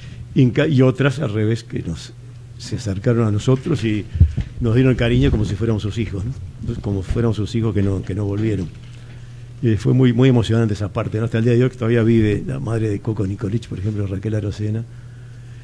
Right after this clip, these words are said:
Va a tener como noventa y cinco y nos ha dado siempre un cariño, nos ha tratado como,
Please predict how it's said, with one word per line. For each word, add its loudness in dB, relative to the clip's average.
Va -6
a -6
tener 0
como 0
noventa 2
y 0
cinco 4
y 0
nos -8
ha -6
dado -2
siempre 0
un -2
cariño, 2
nos 2
ha -4
tratado -2
como, -2